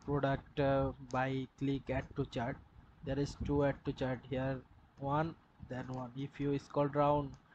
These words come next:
it comes. So how we do that? Uh, today I will show you, uh,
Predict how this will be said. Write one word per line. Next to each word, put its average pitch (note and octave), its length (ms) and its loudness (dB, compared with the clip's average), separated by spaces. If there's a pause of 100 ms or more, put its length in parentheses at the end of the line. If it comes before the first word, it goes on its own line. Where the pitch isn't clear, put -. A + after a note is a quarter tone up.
(340)
it - 140 -4 (120)
comes. C3 400 -2
So C3+ 80 -2
how C#3+ 220 6
we C#3+ 220 4
do C3+ 240 0
that? A#2 140 -4 (680)
Uh, C3 240 -2
today C#3+ 240 2
I C#3+ 140 4
will C#3 160 2
show C#3+ 240 0
you, C3+ 420 -2 (180)
uh, C3 380 -2